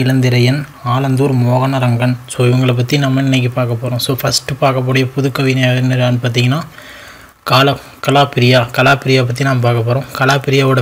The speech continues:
பிறப்பு எப்போன்னு பார்த்தீங்கன்னா, ஆயிரத்தி தொள்ளாயிரத்தி ஐம்பதுல வந்து திருநெல்வேலி மா-, மாவட்டத்துல வந்து இவங்க பிறக்குறாங்க. இவங்களோட சோமசுந்தரம். அடுத்தது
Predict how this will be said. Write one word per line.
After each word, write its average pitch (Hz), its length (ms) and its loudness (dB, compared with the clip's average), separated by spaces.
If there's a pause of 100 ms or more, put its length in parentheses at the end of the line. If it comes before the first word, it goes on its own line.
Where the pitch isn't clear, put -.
பிறப்பு 139 320 0
எப்போன்னு 131 280 -4
பார்த்தீங்கன்னா, 123 360 2 (580)
ஆயிரத்தி 135 220 2
தொள்ளாயிரத்தி 131 380 0
ஐம்பதுல 131 420 2
வந்து 127 220 0
திருநெல்வேலி 131 560 4
மா-, 123 240 2 (160)
மாவட்டத்துல 127 420 0
வந்து 135 160 0
இவங்க 123 200 0
பிறக்குறாங்க. 123 440 2 (640)
இவங்களோட 139 280 4 (220)
சோமசுந்தரம். 131 640 0 (2250)
அடுத்தது 131 300 2